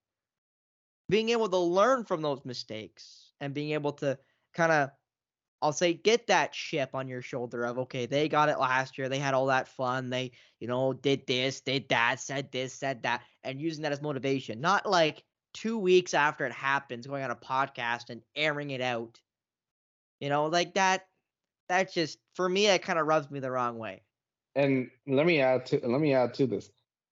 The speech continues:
Speaker 2: The Nuggets probably have the most stacked starting five out of any team in the N B A.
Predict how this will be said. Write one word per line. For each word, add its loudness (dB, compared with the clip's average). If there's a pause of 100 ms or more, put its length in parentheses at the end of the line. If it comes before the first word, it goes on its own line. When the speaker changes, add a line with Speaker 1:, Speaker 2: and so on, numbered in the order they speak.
(140)
Speaker 2:
The 2
Nuggets 4
probably 4
have 2
the 4
most 0 (100)
stacked -2
starting 0
five 2
out 2
of -2
any 2
team 0
in 0
the 0
N -2
B -4
A. -8